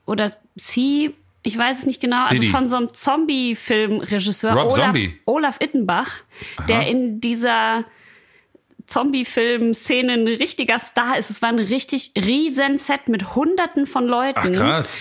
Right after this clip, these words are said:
Speaker 1: die
Speaker 2: War's ein
Speaker 1: alle
Speaker 2: Kurzfilm?
Speaker 1: Nee, ein Langfilm,
Speaker 2: Ach, shit.
Speaker 1: aber quasi alles selber finanziert, immer von der Fangemeinde und dann mit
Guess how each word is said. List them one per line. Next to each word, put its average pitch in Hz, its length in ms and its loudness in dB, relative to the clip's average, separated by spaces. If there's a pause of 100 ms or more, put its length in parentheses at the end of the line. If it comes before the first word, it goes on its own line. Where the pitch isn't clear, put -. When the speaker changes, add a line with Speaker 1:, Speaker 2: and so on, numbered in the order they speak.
(460)
Speaker 1:
die 247 320 2 (240)
Speaker 2:
War's 139 160 2
ein - 20 0
Speaker 1:
alle - 60 2
Speaker 2:
Kurzfilm? 185 480 0 (180)
Speaker 1:
Nee, 208 200 2
ein 233 140 0
Langfilm, 233 480 0
Speaker 2:
Ach, 190 60 2 (120)
shit. 302 100 -2
Speaker 1:
aber 214 420 0 (300)
quasi 214 300 0
alles 247 320 0
selber 247 260 2
finanziert, 247 540 -2
immer 226 160 0
von 247 240 0
der 254 80 0
Fangemeinde 247 920 0 (360)
und 233 160 2
dann 240 260 0
mit 240 220 0